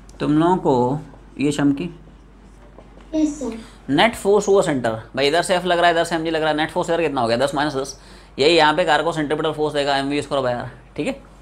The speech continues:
Speaker 1: तो यहाँ से एफ़सी की वैल्यू कितनी आ जाएगी? Is it clear? आर मैं मान लेता हूँ, है ना,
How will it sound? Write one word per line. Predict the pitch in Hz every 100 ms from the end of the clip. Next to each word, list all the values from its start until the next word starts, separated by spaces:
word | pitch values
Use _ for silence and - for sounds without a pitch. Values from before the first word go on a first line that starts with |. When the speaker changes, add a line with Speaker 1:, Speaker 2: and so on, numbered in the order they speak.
| - - - - -
Speaker 1:
तो |
यहाँ | 123 143 185
से | 139
एफ़सी | 127 156 135 - 151
की |
वैल्यू | 147 143
कितनी | 147 - 143
आ |
जाएगी? | 127 135 147 - - - - - - - - - - - - - - - - - - -
Is | - 123
it | 123
clear? | 143 208 - - - - - - - - - - - - - - - -
आर | 165 180
मैं | 185
मान | 165 147
लेता | 117 107
हूँ, | 113 113
है | 190
ना, | 311